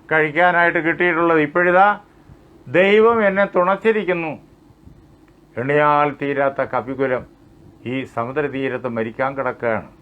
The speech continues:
അപ്പോൾ ഏറെക്കാലം തനിക്ക് സുഖമായി ഭക്ഷിക്കാൻ വകയുണ്ട്"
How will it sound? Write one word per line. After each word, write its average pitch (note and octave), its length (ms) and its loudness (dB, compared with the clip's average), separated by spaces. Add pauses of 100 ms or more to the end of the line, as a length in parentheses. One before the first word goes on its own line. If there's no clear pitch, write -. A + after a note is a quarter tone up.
(960)
അപ്പോൾ F#3 180 4 (160)
ഏറെക്കാലം G#3 720 2
തനിക്ക് F#3 280 0 (140)
സുഖമായി E3+ 520 2 (120)
ഭക്ഷിക്കാൻ F3+ 460 0 (140)
വകയുണ്ട്" D#3+ 540 2